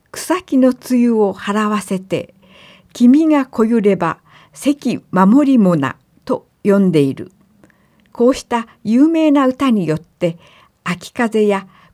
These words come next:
紅葉を読むときに白河の関が使われるようになったのである。地理誌の編集作業は、数多くの資料を探し出すことから始まる。そこから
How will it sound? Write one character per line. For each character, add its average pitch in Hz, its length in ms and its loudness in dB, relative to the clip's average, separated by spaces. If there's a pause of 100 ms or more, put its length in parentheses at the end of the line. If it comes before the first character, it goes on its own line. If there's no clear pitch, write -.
紅 320 360 2
葉 302 320 0
を 277 80 2
読 277 160 0
む 220 100 0
と 175 160 -4
き 160 160 -8
に 147 240 -6 (300)
白 320 360 -4
河 277 240 -2
の 247 120 0
関 240 280 -6
が 214 160 -4
使 233 280 -6
わ 254 100 -2
れ 262 140 4
る 240 120 0
よ 220 180 4
う 202 40 2
に 175 100 2
な 180 140 0
っ 190 80 -12
た 165 160 -4
の 147 120 0
で 139 160 -2
あ 127 80 -6
る。 - 120 -18 (840)
地 254 180 0
理 330 80 2
誌 311 160 0
の 226 160 4
編 247 260 4
集 269 260 -2
作 262 200 -2
業 151 300 0
は、 135 260 -6 (640)
数 277 320 -2
多 262 220 2
く 214 180 -2
の 185 140 4
資 214 180 -6
料 208 220 4
を 156 280 -2 (120)
探 226 340 -2
し 311 160 -8
出 269 140 0
す - 120 -14
こ 226 120 -4
と 202 120 -6
か 185 140 -4
ら 156 80 -2
始 165 240 -4
ま 151 160 -2
る。 131 160 -14 (1300)
そ 202 180 -6
こ 262 140 -2
か 240 160 -2
ら 226 180 -2